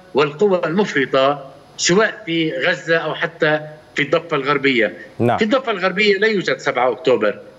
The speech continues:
Speaker 1: لماذا
Speaker 2: بالضبط.
Speaker 1: هذا العنف وهذا ال-، ال-، هذا التهجير في الضفة
Speaker 2: مهم.
Speaker 1: الغربية؟ يعني،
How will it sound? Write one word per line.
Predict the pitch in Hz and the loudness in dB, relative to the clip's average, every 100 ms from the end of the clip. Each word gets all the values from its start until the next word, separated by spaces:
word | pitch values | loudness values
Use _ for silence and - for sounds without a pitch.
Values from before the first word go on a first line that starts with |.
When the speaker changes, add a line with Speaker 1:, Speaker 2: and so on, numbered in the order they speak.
| - | -2
Speaker 1:
لماذا | 190 247 190 | 2 2 0
Speaker 2:
بالضبط. | 143 147 139 | -2 0 0
Speaker 1:
هذا | 135 135 - - 139 | -2 -4 -18 -6 -2
العنف | 139 170 156 - | 0 -2 -4 -8
وهذا | 113 123 143 135 127 127 - - - | 0 0 2 0 0 -2 -8 -20 -6
ال-، | 131 117 | -2 2
ال-، | 127 123 | 2 2
هذا | 117 120 151 143 131 - - - | 0 0 0 0 -2 -4 -12 -8
التهجير | 135 151 117 110 220 175 | -4 -2 0 0 0 -2
في | 127 | -6
الضفة | 110 123 113 120 | -2 -2 2 2
Speaker 2:
مهم. | 120 | 2
Speaker 1:
الغربية؟ | 120 107 123 135 131 101 - - - - - | 0 0 0 0 0 -2 -6 -20 -20 -12 -2
يعني، | 135 143 139 131 | -2 0 -4 -6